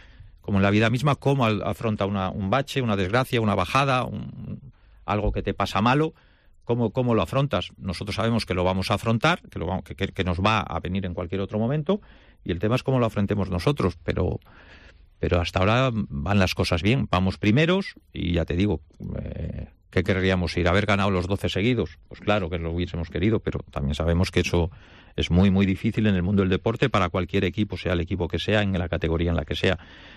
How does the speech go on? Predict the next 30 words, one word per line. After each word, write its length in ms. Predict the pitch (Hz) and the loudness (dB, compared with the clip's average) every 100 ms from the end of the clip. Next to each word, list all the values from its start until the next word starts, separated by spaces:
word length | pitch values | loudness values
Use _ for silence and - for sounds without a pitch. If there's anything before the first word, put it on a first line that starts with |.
| - | -20
Entonces 280 | - 80 101 | -4 0 2
lo 80 | 98 | 2
que 100 | 87 | 0
tenemos 320 | 76 87 90 | 0 2 2
que 80 | 78 | 0
estar 260 | - 104 | 0 0
es 120 | 95 - | 0 -4
preparados 580 | - - 101 156 160 | -4 0 0 0 -2
y 60 | 120 | -4
tranquilos 500 | 101 92 - 120 135 | -4 -2 0 -2 -2
porque 480 | 117 104 92 85 78 - - - - _ | -4 0 2 2 0 -10 -20 -20 -20 _
ganaremos 400 | - 85 87 87 | -4 0 0 0
partidos, 520 | 87 90 147 139 - | -2 2 2 2 0
perderemos, 580 | - 82 87 123 131 - - - - - _ _ | -2 0 2 2 2 -2 -12 -20 -20 -20 _ _
y 140 | 147 151 | -8 -4
que, 320 | 156 95 - - | 0 -2 -4 -10
que 100 | - | -8
nos, 300 | 92 104 98 | -4 -4 -6
nos 320 | 127 107 101 - | -4 -4 -4 0
baje 320 | 123 - 107 | -2 0 -2
no 100 | 110 | -2
solo 440 | - 120 101 82 - | -2 0 0 -2 -6
a 100 | - | -6
nosotros, 440 | 92 95 117 147 143 | -4 -2 -2 0 -2
sino 200 | 107 98 | -2 -2
que 100 | 98 | 0
no 140 | 113 | 2
baje 360 | 113 127 - 98 | 2 0 0 -2
en 120 | 98 | -2
realidad, 420 | 95 90 92 104 | -4 -2 0 -2